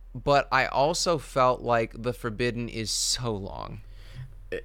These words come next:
Speaker 2: it's long.
Speaker 1: It is,
Speaker 2: It's
Speaker 1: like, a
Speaker 2: long.
Speaker 1: real, it's like a legit novella, and in a book that is, like, two hundred pages, having a one hundred page story and then three
Speaker 2: <laughs>
Speaker 1: thirty page stories or whatever is, is, um,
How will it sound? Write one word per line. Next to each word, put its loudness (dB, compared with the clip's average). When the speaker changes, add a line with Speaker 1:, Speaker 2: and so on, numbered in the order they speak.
Speaker 2:
it's 0
long. 4
Speaker 1:
It 4
is, 6
Speaker 2:
It's 12
Speaker 1:
like, 12
a 4
Speaker 2:
long. 10
Speaker 1:
real, 10
it's 4
like 8
a 10
legit 8
novella, 8
and 0
in 2
a 2
book 8
that 6
is, -2
like, 2
two 0
hundred 2
pages, 0
having 2
a 2
one 0
hundred 0
page 0
story 2
and 0
then 0
three -2
Speaker 2:
<laughs> -8
Speaker 1:
thirty 8
page 4
stories 4
or 4
whatever 8
is, 4
is, 2
um, 6